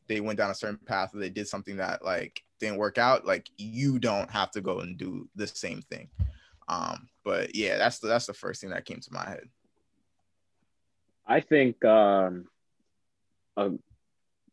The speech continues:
Speaker 2: I don't, I feel like I came up with this quote because I told myself it, um, before I even,
Speaker 1: <laughs>
Speaker 2: like, heard it anywhere else as a young kid. But, um, I put my own twist on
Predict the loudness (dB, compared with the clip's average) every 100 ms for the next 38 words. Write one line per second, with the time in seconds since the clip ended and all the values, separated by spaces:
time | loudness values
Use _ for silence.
0 | _ -4 6 6 6 6 2 6 6 6
1 | 6 2 2 0 -2 -2 -2 -2 0 2
2 | 2 2 0 4 6 8 6 4 4 4
3 | 0 2 2 2 -2 -2 0 0 0 -2
4 | -8 _ -2 6 10 12 12 10 8 8
5 | 6 6 4 2 0 -20 _ _ 4 6
6 | 6 4 -2 0 4 4 2 -2 -4 -2
7 | -2 -4 -6 -6 -2 2 2 2 -2 -12
8 | _ _ _ _ 0 2 2 0 4 4
9 | 2 2 2 2 0 2 4 4 4 2